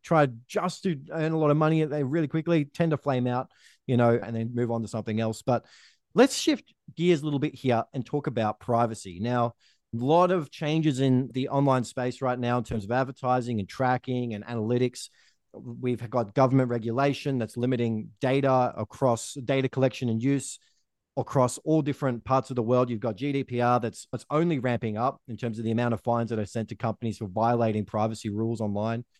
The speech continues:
You've got the C C P A in California that is, they are now actively fining consumer brands like Sephora for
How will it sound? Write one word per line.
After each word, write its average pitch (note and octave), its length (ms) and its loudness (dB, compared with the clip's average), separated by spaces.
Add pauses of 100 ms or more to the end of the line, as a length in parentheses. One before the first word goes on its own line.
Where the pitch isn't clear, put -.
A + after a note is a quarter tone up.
(200)
You've A#2 80 -4
got A#2 120 2
the A2 80 -2
C D#3 180 0
C C3+ 180 2
P B2 160 0
A A#2 120 4
in A2+ 120 0
California A2+ 680 -2 (260)
that A2 140 0
is, G#2 100 0
they B2 320 2
are A#2 80 6
now C3 360 4 (180)
actively C#3+ 480 0
fining B2+ 560 2
consumer B2+ 460 -2
brands A2 420 -2
like G#2 100 -4
Sephora A2+ 580 2 (300)
for A#2+ 140 0